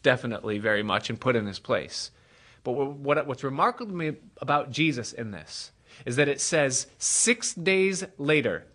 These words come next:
six days later, after this interaction, it's me-, measured in the Bible by days. It says that Jesus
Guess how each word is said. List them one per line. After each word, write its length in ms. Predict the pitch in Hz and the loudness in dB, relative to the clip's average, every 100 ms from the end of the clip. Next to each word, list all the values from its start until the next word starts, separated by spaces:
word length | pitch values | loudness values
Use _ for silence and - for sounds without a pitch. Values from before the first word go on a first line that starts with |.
| _ | _
six 380 | - - 208 214 | -8 -2 -2 0
days 480 | 233 196 117 113 127 | 2 2 2 -4 -8
later, 400 | 131 135 110 80 - | 0 2 2 -2 -2
after 360 | 127 147 165 147 | 2 2 2 2
this 320 | 160 185 - - | 2 0 -4 0
interaction, 680 | 185 185 170 160 - 101 73 _ _ | 2 4 4 2 -2 -14 -16 _ _
it's 280 | 117 120 - | -10 -8 -6
me-, 220 | 147 175 202 | 0 0 2
measured 460 | 165 214 143 110 101 | 2 2 2 -4 -6
in 180 | 151 | -6
the 40 | 160 | 0
Bible 360 | 156 156 135 | 2 2 2
by 180 | 127 131 | 0 2
days. 480 | 127 131 85 85 - - - - - | 4 2 0 -8 -12 -12 -20 -12 -6
It 100 | - | 0
says 260 | 147 123 | 2 2
that 200 | 120 123 | -2 -4
Jesus 560 | 127 170 202 202 214 - | -2 2 2 2 0 -2